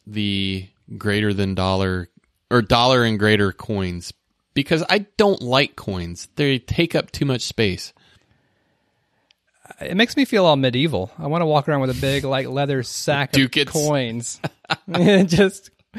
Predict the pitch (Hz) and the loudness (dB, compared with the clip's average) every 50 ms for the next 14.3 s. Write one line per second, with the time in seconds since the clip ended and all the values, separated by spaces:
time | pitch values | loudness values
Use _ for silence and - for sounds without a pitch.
0 | 285 - - _ _ _ - 160 143 143 143 151 151 151 151 - 170 165 - - | -18 -18 -20 _ _ _ -8 -6 -4 -4 -2 0 0 0 0 2 2 2 2 4
1 | 151 147 156 160 147 - 151 147 147 143 135 131 127 139 139 - - _ _ - | 2 4 4 4 4 4 4 4 4 2 0 0 0 -2 -4 -6 -8 _ _ -6
2 | - 151 135 139 139 - - 131 123 - - - - _ _ _ - - - 147 | -2 0 2 2 2 0 0 -2 -2 -4 -6 -12 -20 _ _ _ -20 -12 -8 -6
3 | 143 147 156 - _ - - - - 175 147 143 - 139 131 135 131 131 135 135 | -4 -4 -6 -8 _ -16 -14 -4 -2 0 0 0 -2 -2 -2 0 2 2 2 2
4 | 135 123 120 120 120 139 - 147 135 127 123 127 131 139 127 - _ _ - 508 | 0 -2 -2 -2 -4 -4 -2 -2 0 0 0 0 -2 -2 -4 -8 _ _ -4 -4
5 | - - 571 - - _ _ _ _ _ _ _ _ _ - 202 214 202 147 - | -2 -4 -6 -8 -12 _ _ _ _ _ _ _ _ _ -12 -6 -2 0 0 -2
6 | - - - 170 165 - - 160 165 - 147 135 - - - - 127 120 117 117 | -2 0 0 0 0 2 2 2 2 4 2 0 0 -2 -4 -2 0 2 2 2
7 | 117 127 - - 190 196 208 196 202 202 - - 214 185 160 151 156 151 - 165 | 2 2 2 4 4 4 6 4 4 4 4 4 4 6 6 6 6 6 6 4
8 | 151 143 135 135 139 143 127 131 131 131 127 127 131 - 143 135 131 127 123 123 | 6 6 6 4 2 2 0 0 2 2 0 0 2 2 4 4 4 4 2 0
9 | 123 120 117 117 113 117 120 120 120 - - 120 113 110 113 135 147 - - 127 | 0 0 -2 -2 0 2 2 2 2 2 0 0 -2 -2 -2 -4 -4 -2 0 0
10 | 123 123 117 113 110 117 117 - _ _ _ - - - 170 185 151 - - - | 2 2 2 2 0 0 -2 -4 _ _ _ -4 -2 2 2 4 2 2 -2 -10
11 | - 175 - - - - - _ _ - - - - _ _ _ _ _ - - | -12 -14 -14 -14 -18 -20 -20 _ _ -10 -10 -10 -10 _ _ _ _ _ -18 -18
12 | _ _ - - - - - 165 160 131 113 107 107 - _ _ _ _ _ - | _ _ -8 -8 -4 -2 2 4 4 4 4 2 0 -6 _ _ _ _ _ -12
13 | 156 - _ _ - - 202 196 190 190 185 - - - - - - - - - | -12 -12 _ _ -18 -16 -14 -14 -14 -14 -14 -16 -16 -16 -18 -18 -20 -20 -14 -2
14 | - 110 101 87 90 92 | 2 2 2 2 2 -2